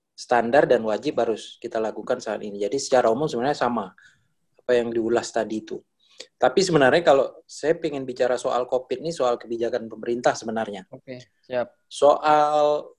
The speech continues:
Speaker 1: misalnya kita satu sisi aja kita lihat, misalnya soal B L T melalui dana desa itu.
Speaker 2: Oke.
Speaker 1: Nah, pengalaman di Desa Bagan Libur, itu jumlah K K-nya lima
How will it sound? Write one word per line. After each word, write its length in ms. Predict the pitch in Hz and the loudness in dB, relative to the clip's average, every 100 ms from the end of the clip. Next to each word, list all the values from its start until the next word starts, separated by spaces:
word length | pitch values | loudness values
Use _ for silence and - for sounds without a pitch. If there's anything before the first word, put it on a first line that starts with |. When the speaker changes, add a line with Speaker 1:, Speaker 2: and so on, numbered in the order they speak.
| _ | _
Speaker 1:
misalnya 400 | 117 135 165 190 185 | -8 -4 -2 -4 -10
kita 400 | - 160 196 190 | -18 -2 0 0
satu 320 | 170 151 - | -2 -4 -4
sisi 320 | 151 147 170 | -6 -6 -2
aja 120 | 165 165 | 0 0
kita 160 | 151 131 | 0 -2
lihat, 280 | 131 131 131 | 0 -2 -4
misalnya 320 | 127 147 175 | -4 -2 -2
soal 480 | - 147 - 170 175 | 0 0 2 2 4
B 120 | 143 147 | 2 0
L 240 | 135 135 131 | 0 -2 -4
T 240 | - 175 175 | 2 4 4
melalui 480 | 151 147 135 135 160 | 4 4 2 0 -2
dana 280 | 135 127 | -2 -2
desa 320 | 131 120 - 104 | -4 -6 -8 -10
itu. 200 | - _ _ _ _ _ _ _ | -12 _ _ _ _ _ _ _
Speaker 2:
Oke. 280 | - 113 92 _ _ _ _ | -14 -12 -14 _ _ _ _
Speaker 1:
Nah, 200 | 143 127 | -4 -4
pengalaman 480 | 139 151 156 160 156 | -2 2 4 4 0
di 80 | 160 | 2
Desa 240 | 160 165 | 4 4
Bagan 320 | 156 151 156 | 4 4 2
Libur, 480 | 160 196 170 131 143 - _ _ _ _ _ _ _ | 2 -2 0 0 -2 -10 _ _ _ _ _ _ _
itu 560 | 165 170 - 208 214 202 | -4 -4 -2 0 2 2
jumlah 400 | 160 156 151 151 | 2 4 2 4
K 160 | 151 | 2
K-nya 320 | 147 147 170 180 | 4 2 2 0
lima 480 | 156 147 147 147 | -2 -4 -6 -4